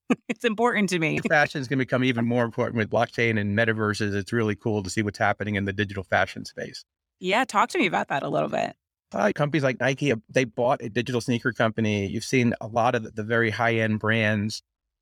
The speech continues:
Speaker 2: are selling N F T outfits and stuff. Ma-, many of them will be ultimately usable across different platforms. And just like in the real world, we wanna portray an image, whether it's high fashion or wh-, whatever the image is. In the real world, people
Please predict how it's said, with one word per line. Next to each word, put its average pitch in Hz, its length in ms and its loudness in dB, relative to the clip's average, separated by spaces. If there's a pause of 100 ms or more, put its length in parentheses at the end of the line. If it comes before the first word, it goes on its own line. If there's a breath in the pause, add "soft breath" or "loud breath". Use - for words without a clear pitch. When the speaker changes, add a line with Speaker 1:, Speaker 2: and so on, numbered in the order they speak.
Speaker 2:
are 101 640 0
selling 113 400 2
N 113 80 0
F 110 140 0
T 104 580 0
outfits 104 600 0
and 104 120 -4
stuff. 104 320 0
Ma-, 110 180 0
many 120 240 0
of 110 60 0
them 110 180 2
will 104 120 0
be 104 420 -2 (380)
ultimately 131 400 2
usable 117 460 0
across 104 360 -2
different 107 300 -2
platforms. 107 720 0
And 104 220 2 (320)
just 165 180 -2
like 175 180 2
in 160 60 -2
the 151 80 -2
real 147 180 2
world, 131 320 0
we 120 100 0
wanna 117 220 2
portray 120 360 -2
an 117 80 2
image, 120 600 -2
whether 110 240 2
it's - 140 -4
high 104 220 2
fashion 110 580 0
or 104 200 2
wh-, 113 200 -2
whatever 131 280 0
the 131 180 2
image 131 240 2
is. 107 320 2
In 127 100 0
the 127 80 2
real 180 200 2
world, 113 260 0
people 131 580 -2